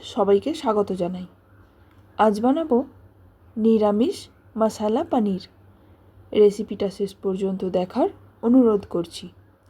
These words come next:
এটা বানানোর জন্য আমি প্রথমে একটা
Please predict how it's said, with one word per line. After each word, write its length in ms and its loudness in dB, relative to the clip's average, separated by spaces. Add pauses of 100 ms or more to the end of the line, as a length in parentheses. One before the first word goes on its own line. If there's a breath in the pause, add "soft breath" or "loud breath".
(380 soft breath)
এটা 240 4
বানানোর 440 0
জন্য 260 0 (460)
আমি 280 -2
প্রথমে 420 0
একটা 280 0